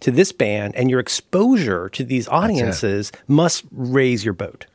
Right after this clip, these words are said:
Speaker 1: right?
Speaker 2: Yeah.
Speaker 1: Is that,
Speaker 2: You're
Speaker 1: I mean,
Speaker 2: gonna
Speaker 1: that,
Speaker 2: go
Speaker 1: that's the theory, right?
Speaker 2: That's the theory. You're gonna play in front of Death Cab audience. The audience is already twelve hundred people where you guys would be playing to one hundred people.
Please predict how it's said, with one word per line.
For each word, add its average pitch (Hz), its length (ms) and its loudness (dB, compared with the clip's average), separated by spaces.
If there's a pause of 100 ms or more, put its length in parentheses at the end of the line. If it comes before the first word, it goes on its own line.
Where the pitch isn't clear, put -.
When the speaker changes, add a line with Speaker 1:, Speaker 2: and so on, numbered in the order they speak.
Speaker 1:
right? 113 260 -2
Speaker 2:
Yeah. 180 200 2 (260)
Speaker 1:
Is 143 80 -2
that, - 80 8
Speaker 2:
You're 175 60 2
Speaker 1:
I - 20 4
mean, 180 100 4
Speaker 2:
gonna 180 80 4
Speaker 1:
that, 175 60 2
Speaker 2:
go - 20 2
Speaker 1:
that's 156 160 0
the 127 80 -6
theory, 139 320 0
right? 113 240 -6
Speaker 2:
That's 120 200 -2
the 151 60 -2
theory. 120 220 -2
You're 110 120 0
gonna 135 140 2
play 151 200 2
in 165 80 0
front 175 220 2
of 156 60 0
Death 156 220 2
Cab 147 240 2
audience. 143 540 0
The 113 140 2
audience 135 420 0
is 117 180 0
already 147 460 4
twelve 143 240 2
hundred 143 240 0
people 131 400 2
where 110 160 2
you 123 180 2
guys 143 300 2
would 123 100 2
be 123 140 -4
playing 120 460 0
to 101 340 0
one 131 460 2
hundred 127 360 2
people. 85 460 -10